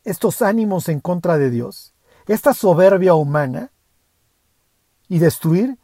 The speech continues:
cualquier concepto de moralidad que el hombre pudiera tener. Y en la ciudad el ser humano se convierte en una gota en el mar,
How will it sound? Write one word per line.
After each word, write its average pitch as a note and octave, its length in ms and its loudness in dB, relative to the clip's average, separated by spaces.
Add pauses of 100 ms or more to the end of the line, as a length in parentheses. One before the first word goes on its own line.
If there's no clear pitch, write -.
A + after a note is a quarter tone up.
(320)
cualquier F3+ 500 0
concepto G#3+ 540 -6
de F#3+ 100 -2
moralidad C#3+ 480 -2
que E3+ 140 -8
el D3+ 60 -4
hombre D3+ 200 -4
pudiera C#3 320 -4
tener. A#2 360 -10 (2000)
Y E3 100 -2
en D#3+ 60 2
la D#3 100 2
ciudad F#3+ 340 2
el F#3 100 -2
ser F#3 180 -2
humano F3+ 240 -4
se E3+ 100 -8
convierte D#3 640 -4
en D3 120 -6
una F3 180 -4
gota D#3 340 0
en C#3 100 -4
el B2+ 120 -6
mar, A#3+ 260 -10